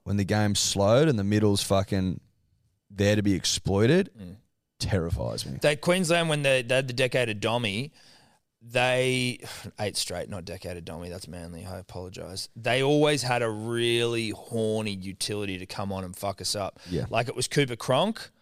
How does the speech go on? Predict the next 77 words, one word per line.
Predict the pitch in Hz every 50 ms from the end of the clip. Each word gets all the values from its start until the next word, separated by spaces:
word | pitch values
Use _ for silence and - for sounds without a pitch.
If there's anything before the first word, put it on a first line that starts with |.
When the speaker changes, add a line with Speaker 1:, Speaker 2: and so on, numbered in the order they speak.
| _ _ _ _ _
Speaker 2:
when, | 113 120 120 120 117
when | 113 - - 123 131 127
Lockyer | 135 143 139 - - 135 131 131
and | 123 113 110 -
Thurston | - 131 131 143 139 - - 143
were | 135 127
getting | 117 - 120 139 123 123 135
into | 135 131
their | 135 131 123
work, | 127 131 135 139 143 139 -
it | - - - - _ -
was | 104 -
Cooper | - - 131 117 123
Cronk | - - 147 143 135 117
who'd | 123 113 107
come | 120 113 104 104
on | 98 95 95
and | 98
he'd | 98 95 90
fucking, | 95 - - 73 92 - 90 92 87 78
you | 92 98
know, | 87 82 87 90 90 - -
and | 110 113 110 110
then | 117 117 117 117 113 113 117
it | 113 110 85
was | 104 110 113 110 110
Speaker 1:
Cherry | 110 107 104 101 98
Evans. | 101 98 95 87 87 85 - - - -
Speaker 2:
Cherry | - 151 143 139 139 143
Evans, | 165 175 160 151 131 117 110 104 117
and | 117
it | 120
was | 120 120 120
Michael | 135 127 123 123 - 143 147
Morgan, | 165 175 180 180 175 170 147 147 131 120 120
and | 120 127
it | 127
was | 147 123
just | 143 143 - 160
always | 160 165 170 165 151 143 135 131 120 110
Speaker 1:
Mm. | -
Speaker 2:
some | - - 160 143 147 147 139
throbber | - - 135 143 139 147 143 135
coming | - 147 135 131 123
on | 123 120
and | 117 113 110
Speaker 1:
Ponga | - - - - 131 151 165 165 160
came |
Speaker 2:
swinging. | - 151 151 156 156
Speaker 1:
on | 156 156
at | 139
fourteen | - - 151 151 156 151 151 156
Speaker 2:
Ponga | 165 175
Speaker 1:
once | 156 165 170 175 -
and | 175 170
Speaker 2:
came | - 120 123
Speaker 1:
ripped | 139 - 165 -
Speaker 2:
on, | 135
Speaker 1:
us | -
Speaker 2:
yeah, | 151 147
Speaker 1:
up. | 147 147 147
Speaker 2:
I | 147
think | 160 180 143
we | 139
won | 131 135 131 120
the | 113
series | - - 135 131 131 131 127 117
then, | 131 127 127
but | 120 113 -
still | - - 139 131 123
Ponga | 117 - 127 127 123 110
came | - 123 117 117 117
on | 113 110
and | 113 117
ripped | 110 -
us | 110 - - 120
up. | 110 113 107 -